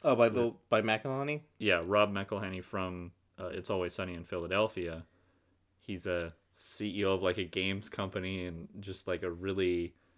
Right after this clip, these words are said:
Speaker 1: Yeah, I think, I think it's like an M M-, I
Speaker 2: narcissistic
Speaker 1: think it's like an M M O company or something. They're
Speaker 2: Yeah.
Speaker 1: making, like, Raven's Nest is what it's called. That one looked cool. I, I wasn't sure that it was an Apple T V Plus thing until you showed me recently. I just knew I, I saw the reveal for it at E three.
Speaker 2: Yeah.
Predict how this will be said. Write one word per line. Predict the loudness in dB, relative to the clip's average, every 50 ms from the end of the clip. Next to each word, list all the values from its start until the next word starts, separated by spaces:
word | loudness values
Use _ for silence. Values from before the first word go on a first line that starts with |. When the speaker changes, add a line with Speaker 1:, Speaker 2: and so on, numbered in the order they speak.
| _ _
Speaker 1:
Yeah, | 4 8 8
I | 8
think, | 8 6 4
I | 2
think | 0 -2 -2
it's | 0 0
like | 2
an | 4 6
M | 6
M-, | 8 8
I | 8
Speaker 2:
narcissistic | 8 6 4 2 2 2 2 2
Speaker 1:
think | 2 2 2
it's | 0 -2
like | -2 -2
an | -2 0
M | 0 2 2
M | 4 4 6
O | 6 6 6 6 4
company | 4 -2 -4 -4 -2 -2 -2
or | -2 -2
something. | -2 -2 -2 -2 -2
They're | 0 2
Speaker 2:
Yeah. | 2 2 2
Speaker 1:
making, | 0 -2 -4
like, | -4 0
Raven's | 2 4 4 6 4 4 0 0 0 0
Nest | 0 0 0 0 -4 -10 -16 -16 _ -8
is | -8 -6 -4
what | -6 -6
it's | -6 -4
called. | -4 -4 -4 -4 -6 -12 _ _ -20 -20 _ -20 -20 -20 _ _ _ _ _
That | 8 8
one | 10 10
looked | 8 4 2 2
cool. | 2 4 4 4 4 0 -6 _ 4
I, | 4 4 6
I | 6 6
wasn't | 8 6 6 4 2 -6 -6
sure | -6 0 2 4 4 4 4
that | 2 2 2
it | 2 2
was | 2 0 0
an | 0
Apple | -2 -2 -2 -4 -6
T | -4 -2 0
V | 0 0
Plus | 0 -2 -4 -4 -2 -4
thing | -4 -4
until | -2 -2 -2 -2
you | -2
showed | -2 -2 -2 -2
me | -2
recently. | -2 -4 -4 -6 -8 -10 -6 -4
I | -4 -4
just | -4 -4 -2
knew | 0 2 2
I, | 2 0 -2 -4 -4
I | -4 -4
saw | -2 0 0 2
the | 4 4 2 2 0 -2 -6 -4
reveal | -2 -2 -2 0 2 2 2 2
for | 0 0 -2 0 0
it |
at | -2 -4
E | -6 -8
three. | -6 -2 -2 -2 -2 -2 -6 _ -20 _ _ _ _ _ _ _ _ _ _ _ _ _ _ _ _ _ _ -20
Speaker 2:
Yeah. | -20